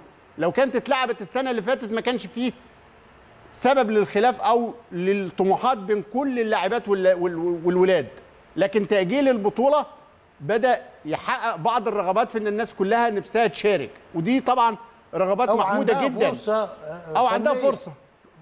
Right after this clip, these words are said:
Speaker 2: فرصة فنية.
Speaker 1: الاتحاد هنا من حقه يعمل إيه؟ هنا لازم يبص على التصنيف الدولي بتاع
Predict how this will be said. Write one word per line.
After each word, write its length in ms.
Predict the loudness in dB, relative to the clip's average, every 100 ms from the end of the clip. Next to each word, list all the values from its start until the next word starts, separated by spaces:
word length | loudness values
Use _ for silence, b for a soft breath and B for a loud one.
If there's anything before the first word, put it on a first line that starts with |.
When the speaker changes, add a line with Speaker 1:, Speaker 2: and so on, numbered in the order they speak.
| -12
Speaker 2:
فرصة 260 | -10 -10 -10
فنية. 560 | -10 -8 -6 -6 -8 -18 -20 -20 -8
Speaker 1:
الاتحاد 540 | 0 0 0 -2 -2 -2
هنا 200 | -2 -2
من 140 | -6
حقه 300 | -6 -6 -4
يعمل 280 | -2 -2 -4
إيه؟ 180 | -6 -10 -16 _ _ _ _ _ _ _ -2
هنا 260 | 0 0
لازم 340 | 2 0 0 2
يبص 380 | 2 2 0 -4
على 340 | 0 0 0 -4
التصنيف 640 | -10 -6 -4 -2 -2 0
الدولي 400 | 0 0 0 0
بتاع 380 | -2 0 0